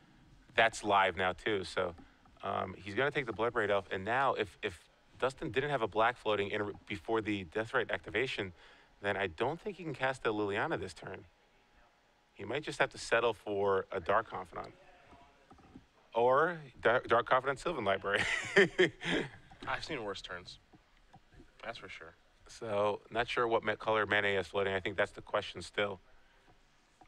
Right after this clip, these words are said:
Speaker 2: Well,
Speaker 1: If
Speaker 2: we're gonna, we're gonna find out pretty quick based off
Speaker 1: Yeah.
Speaker 2: of what he casts. Don't forget, Deathrite Shaman can add any color too, so there's
Speaker 1: Yeah,
Speaker 2: a
Speaker 1: so,
Speaker 2: library.
Speaker 1: again,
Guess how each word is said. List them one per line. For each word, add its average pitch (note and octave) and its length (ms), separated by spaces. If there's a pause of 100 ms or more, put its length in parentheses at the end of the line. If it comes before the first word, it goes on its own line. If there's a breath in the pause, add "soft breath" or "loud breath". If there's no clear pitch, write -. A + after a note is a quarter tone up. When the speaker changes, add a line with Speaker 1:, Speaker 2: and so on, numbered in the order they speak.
Speaker 2:
Well, D4 80
Speaker 1:
If A3 60
Speaker 2:
we're A#3 60
gonna, F3 220
we're A#3+ 100
gonna C4+ 120
find D#3 180
out A#2+ 100
pretty B2+ 160
quick G2 280
based G#2 220
off G2+ 40
Speaker 1:
Yeah. F#2 100
Speaker 2:
of D#2+ 40
what E2+ 120
he F#2 40
casts. D#2+ 320
Don't C#3 160
forget, B2+ 160
Deathrite A#2+ 260
Shaman G#2 200
can G#2 100
add G2+ 140
any G#2 140
color F#2 360
too, F#2+ 200
so - 120
there's G#2+ 100
Speaker 1:
Yeah, G2 120
Speaker 2:
a F#2 40
Speaker 1:
so, G2 200
Speaker 2:
library. F#2 240 (200)
Speaker 1:
again, G2+ 360